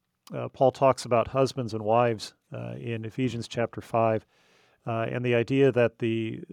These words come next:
especially the way that the husband is to relate to his wife, just as Christ relates to the church,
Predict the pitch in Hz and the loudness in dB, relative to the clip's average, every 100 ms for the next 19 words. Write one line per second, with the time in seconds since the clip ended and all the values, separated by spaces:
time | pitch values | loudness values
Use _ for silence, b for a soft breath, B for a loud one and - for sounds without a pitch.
0 | - _ 277 131 - 139 - 131 117 123 | -16 _ -14 -12 0 0 2 -2 0 2
1 | 127 120 110 - 131 123 135 113 107 - | 2 2 -6 0 0 0 -4 -6 -8 -6
2 | 113 110 120 - 117 104 117 117 113 - | -4 -2 -4 -4 -8 -6 -2 0 0 -4
3 | 120 - - - 117 113 - 117 113 113 | -12 -10 -16 -2 0 0 -4 -6 -4 -6
4 | - 110 107 - 131 120 - | -6 -10 -10 -2 0 0 -6